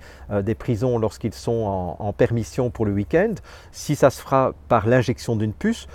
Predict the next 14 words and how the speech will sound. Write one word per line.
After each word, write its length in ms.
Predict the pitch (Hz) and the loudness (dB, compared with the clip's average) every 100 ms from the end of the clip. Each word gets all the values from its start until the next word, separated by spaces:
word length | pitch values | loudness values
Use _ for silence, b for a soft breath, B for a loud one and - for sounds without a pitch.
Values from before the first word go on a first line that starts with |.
| B B | B B
je 40 | |
dirais 200 | - 196 | 2 2
que 120 | - | 6
là, 300 | 147 156 220 247 - | 6 6 4 0 -6
les 140 | 123 131 | 4 6
détails 460 | 143 - 175 185 - | 6 6 6 6 2
ont 140 | 127 | 0
peu 260 | - 156 143 | 2 6 8
d'importance. 680 | 123 - - 107 90 - - b b b b b - | 6 2 -4 -8 -10 -12 -20 b b b b b 0
Mais 100 | 135 | 2
ce 80 | |
qui 80 | - | 4
est 100 | 240 | 6
important, 560 | - 135 - 151 196 | 6 4 2 2 2